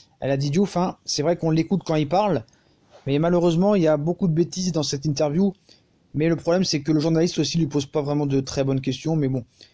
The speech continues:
Il a dit aussi que Kylian Mbappé pourrait avoir cinq ballons d'or, mais il faudrait qu'il parte de la France, et pas jouer en France avec tout le respect qu'il a pour ce championnat qui l'a formé. Donc voilà les potos, voilà l'interview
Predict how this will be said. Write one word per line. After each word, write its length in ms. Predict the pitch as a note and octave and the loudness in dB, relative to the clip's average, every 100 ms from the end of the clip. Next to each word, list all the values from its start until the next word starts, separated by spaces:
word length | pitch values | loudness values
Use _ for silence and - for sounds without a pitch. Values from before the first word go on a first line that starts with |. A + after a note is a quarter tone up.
| _ _ _ _ - | _ _ _ _ -4
Il 120 | C#3+ | -2
a 60 | |
dit 120 | C#3+ E3 | 2 2
aussi 280 | D#3 - | 0 -2
que 260 | - E3 E3+ - _ _ _ _ _ | 0 2 2 -4 _ _ _ _ _
Kylian 360 | D3+ D3+ D#3+ | -2 0 2
Mbappé 220 | D#3 D3 E3 | 2 0 -2
pourrait 280 | C#3+ D3 D#3 | 0 -2 -2
avoir 280 | D3 D3 C#3+ | -2 -2 -2
cinq 340 | - F3+ E3 | -2 0 2
ballons 220 | D3+ D3 | 2 2
d'or, 280 | D3 D#3 - _ _ _ _ - | 2 0 -4 _ _ _ _ -4
mais 180 | D#3 | -2
il 120 | E3+ - | -2 -2
faudrait 200 | D3 D#3 | -2 -2
qu'il 180 | D#3 | -4
parte 160 | C#3+ F3 | -2 0
de 60 | E3 | 0
la 60 | |
France, 360 | C#3+ C3+ - - | -2 -6 -8 -8
et 60 | C#3 | -10
pas 180 | C3+ D#3+ | -4 -2
jouer 160 | D3+ | 0
en 80 | D3 | -2
France 280 | C#3 E3 D#3 | -2 -4 -2
avec 120 | C3 | -4
tout 120 | C#3 | -4
le 40 | D3 | -2
respect 440 | C#3+ C#3+ E3 - | -2 0 -2 -2
qu'il 160 | - D3 | -4 -2
a 220 | D#3+ - _ _ _ _ _ | -2 -4 _ _ _ _ _
pour 140 | D#3+ | -6
ce 100 | F3+ | -4
championnat 340 | F3 D3+ F3+ | -4 0 0
qui 160 | G3+ F3 | 0 0
l'a 160 | E3+ F3 | 0 0
formé. 400 | - E3 C#3 - _ _ _ _ _ _ _ _ | -2 -2 -2 -6 _ _ _ _ _ _ _ _
Donc 180 | D#3+ F#3+ | 0 2
voilà 220 | G3+ A3+ | 4 4
les 80 | A3+ | 4
potos, 320 | G3 A3 A3+ | 2 2 2
voilà 300 | D#3+ G#3 A3+ | 4 4 4
l'interview 720 | G#3 G3 - G3+ F3 G#3 F#3+ | 4 2 2 0 4 2 2